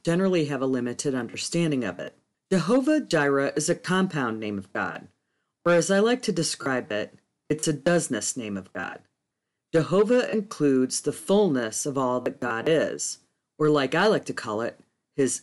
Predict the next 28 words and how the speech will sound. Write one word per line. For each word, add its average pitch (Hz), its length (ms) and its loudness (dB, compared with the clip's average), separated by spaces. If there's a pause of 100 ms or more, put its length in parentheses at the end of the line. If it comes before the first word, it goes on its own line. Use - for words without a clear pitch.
isness. - 680 -2 (520)
Jehovah 180 720 2
includes 139 840 0
his 135 280 -4
omnipotence, 131 1160 -4 (240)
omnipresence, 139 1040 -4 (300)
omnibenevolence, 151 1300 0 (100)
and 123 120 -8
omniscience. 131 800 -4 (760)
All 185 220 4
that 233 140 2
he 240 80 0
was, 131 680 0
is, 131 400 2
and 127 140 -4
ever 120 180 -4
will 165 300 2
be 117 380 -4 (160)
apart - 500 -4
from 156 160 0
us. - 480 -2 (480)
We 208 300 4
cannot 139 340 -2
be 135 120 2
a 127 40 2
factor 180 580 0
in 123 180 -4
God's 113 360 -6